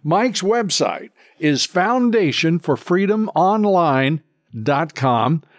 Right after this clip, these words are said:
Again, foundation for freedom online dot com. Or his X handle is at F F O underscore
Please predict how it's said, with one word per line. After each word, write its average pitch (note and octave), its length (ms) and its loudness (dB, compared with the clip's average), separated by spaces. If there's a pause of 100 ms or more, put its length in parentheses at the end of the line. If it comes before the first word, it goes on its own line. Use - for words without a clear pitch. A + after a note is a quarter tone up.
(140)
Again, C#3+ 560 -4 (160)
foundation E3 760 0
for G3+ 160 0
freedom E3 580 0
online C#3 800 2 (300)
dot B2+ 300 -2
com. A#2 440 -2 (420)
Or C3+ 300 2
his C3 380 0
X F#3 320 -2
handle C3 500 -2
is C3 380 0 (100)
at D#3+ 360 -2 (440)
F E3+ 320 -2 (100)
F F3 460 -2
O D#3 480 2 (160)
underscore C3+ 800 0